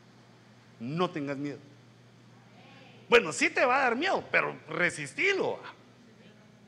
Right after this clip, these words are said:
No de que aparece el demonio,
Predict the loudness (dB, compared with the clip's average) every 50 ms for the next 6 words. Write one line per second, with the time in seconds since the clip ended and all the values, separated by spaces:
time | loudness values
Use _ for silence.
0 | -20 -20 -20 -20 -20 -20 -20 -20 -20 -16 -6 -2 0 0 0 0 0 0 0 0
1 | 0 -2 -6 -14 -20 -20 -2 2 2 4 4 4 4 4 4 4 4 2 2 4
2 | 2 4 4 4 2